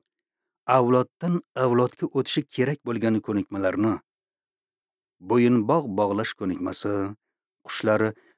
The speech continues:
va hasharotlarning ko'payish tafsilotlarini bolalarga o'rgatish kerakligini bilgan.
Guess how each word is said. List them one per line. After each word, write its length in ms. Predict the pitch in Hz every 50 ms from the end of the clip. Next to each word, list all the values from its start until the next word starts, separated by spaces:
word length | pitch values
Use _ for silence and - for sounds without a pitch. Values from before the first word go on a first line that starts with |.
| _ -
va 80 | 117 113
hasharotlarning 800 | - 139 120 - 131 131 127 - 131 135 127 131 143 156 160 165 156 135 - _ _ _ _ _ _
ko'payish 420 | - 147 139 - 131 160 - - - -
tafsilotlarini 840 | - 120 - - 120 117 110 - - 101 101 95 98 110 135 156 165 156 - _ _ _ _ _ -
bolalarga 540 | - 110 113 110 110 110 110 101 - 135 - - _
o'rgatish 480 | - 117 101 - 98 82 - 107 - - _
kerakligini 600 | _ 92 85 87 - - 87 87 90 87 87 90 87 - _ -
bilgan. 480 | 95 - - 95 87 - - 90 90